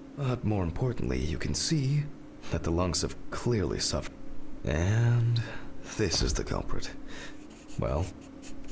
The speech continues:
it didn't look like the holes were that deep. Such hemorrhage could have been caused by hitting the chest with a blunt object, or a puncture directly affecting the organ. They appear to be of different depths.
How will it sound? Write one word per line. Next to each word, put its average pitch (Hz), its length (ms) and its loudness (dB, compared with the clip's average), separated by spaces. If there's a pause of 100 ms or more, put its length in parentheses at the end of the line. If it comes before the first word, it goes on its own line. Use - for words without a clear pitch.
(300)
it - 100 -2
didn't 78 220 2
look 82 180 0
like 78 120 0
the 78 60 0
holes 85 380 0
were 67 120 0
that 73 280 -2
deep. 71 320 4 (600)
Such - 420 0
hemorrhage - 520 0
could - 160 0
have - 80 -2
been - 160 -2
caused 58 360 0
by 53 100 0
hitting - 280 -2
the - 100 -2
chest - 400 0
with - 80 -2
a - 60 0
blunt - 340 -2
object, 90 540 0 (360)
or 69 200 0
a 50 60 -2 (160)
puncture - 480 0
directly 67 420 -2
affecting - 380 -2
the 50 100 -4
organ. 73 380 -2 (480)
They 87 140 2
appear 117 320 0
to - 80 -2
be 71 140 0
of 67 120 -2
different 82 380 0
depths. - 480 -2